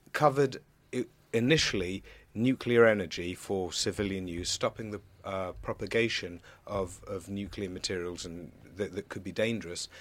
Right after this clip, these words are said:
uh, but then also a lot of nuclear research came into that. And through the Euratom Treaty, we also have, uh, bilateral agreements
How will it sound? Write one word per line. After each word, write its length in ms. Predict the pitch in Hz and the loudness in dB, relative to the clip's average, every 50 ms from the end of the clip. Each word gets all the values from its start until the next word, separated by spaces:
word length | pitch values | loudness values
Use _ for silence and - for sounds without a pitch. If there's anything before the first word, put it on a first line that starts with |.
| - - - - - | -18 -18 -18 -14 -6
uh, 160 | - 107 113 | -2 -2 0
but 200 | 107 110 120 104 | 2 2 0 4
then 180 | 117 120 120 123 | 4 4 4 6
also 520 | 131 135 127 117 - - 117 110 104 107 | 6 4 4 2 2 2 2 4 4 4
a 60 | 107 | 4
lot 220 | 107 113 107 - - | 4 4 2 2 -2
of 60 | 95 | -4
nuclear 400 | 101 104 107 95 - - 107 104 | -4 -4 -4 -4 -4 -6 -4 -4
research 520 | 95 92 - - 151 131 90 - - - - | -2 -4 -2 2 2 2 2 2 -2 -8 -8
came 260 | - - 95 90 85 | -6 -6 -6 -6 -6
into 200 | 82 80 78 - | -10 -10 -12 -8
that. 220 | - 87 87 87 - - | -6 -4 -4 -4 -4 -6
And 180 | 101 101 104 101 | -8 -8 -8 -8
through 280 | - - 147 165 160 | -4 -2 0 0 0
the 140 | 127 123 113 | 0 0 2
Euratom 440 | 113 107 101 95 - 113 98 92 87 | 4 4 4 2 0 -4 -6 -6 -8
Treaty, 320 | - - 98 90 - 104 | -8 -8 -8 -6 -6 -6
we 120 | 95 101 104 | -2 0 0
also 300 | 104 104 101 - - 95 | 0 0 0 0 0 2
have, 300 | 95 95 95 90 - - - - - - - - - - | 4 4 2 2 -2 -12 -16 -16 -14 -14 -16 -14 -8 -2
uh, 260 | 98 104 101 101 - - - - - _ _ _ _ - | 0 2 2 2 0 -2 -6 -20 -20 _ _ _ _ -16
bilateral 720 | - 107 - - 110 113 117 113 107 - - - - 110 | -12 0 8 10 10 10 10 8 4 2 0 -4 -2 -2
agreements 840 | 104 95 95 110 123 123 113 107 101 95 98 92 82 - - - | -2 0 2 4 6 6 6 6 4 0 0 -2 -2 -2 -4 -4